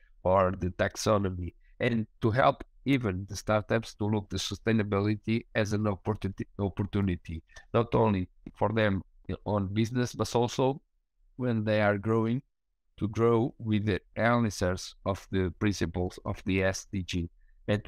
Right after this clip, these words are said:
in the end, it was a very interesting process because a lot of the, uh, so, uh, a lot,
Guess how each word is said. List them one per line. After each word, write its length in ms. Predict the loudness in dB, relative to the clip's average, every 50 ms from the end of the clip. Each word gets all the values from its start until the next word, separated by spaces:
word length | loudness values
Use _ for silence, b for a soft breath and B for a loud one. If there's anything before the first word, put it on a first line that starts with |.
| -6 -2
in 120 | 2 2 2
the 180 | 2 2 0
end, 240 | 0 0 0 0 0
it 140 | -2 -2 -4 0
was 280 | 2 2 2 4 2
a 60 | 0 0
very 260 | 2 4 4 4 4
interesting 500 | 2 0 0 0 0 0 -2 -6 -6 -6 -4
process 460 | -2 -2 -2 0 0 -2 -2 -2 -4
because 400 | -8 -10 -6 -2 2 2 2 2
a 60 | 2
lot 280 | 2 4 4 2 2 2
of 200 | 0 0 0 -2 -2
the, 140 | -2 -2 -2 _ _ _ _ _ _ _ _ _ -6 -2
uh, 220 | 0 0 0 0 -2
so, 240 | -4 -2 0 0 0 -2 _ _ -2 0
uh, 380 | 2 2 2 0 -2 -4 -4
a 20 | -2
lot, 220 | 0 0 -2 -2